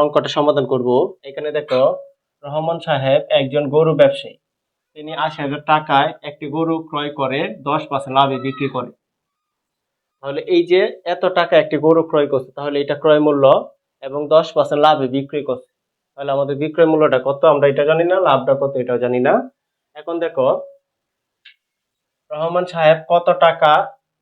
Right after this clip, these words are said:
লাভ করে। তারপর ক নম্বর, খ নম্বর বলছে গরুটির ক্রয় মূল্য বিক্রয় মূল্যের শতকরা কত টাকা।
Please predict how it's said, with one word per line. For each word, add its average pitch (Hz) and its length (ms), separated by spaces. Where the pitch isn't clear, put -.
লাভ 139 220
করে। 123 180
তারপর 156 380
ক - 20
নম্বর, 147 240
খ - 20
নম্বর 175 240
বলছে 170 240
গরুটির 156 340
ক্রয় 170 240
মূল্য 170 200
বিক্রয় 175 380
মূল্যের 170 320
শতকরা 170 500
কত 151 140
টাকা। 123 180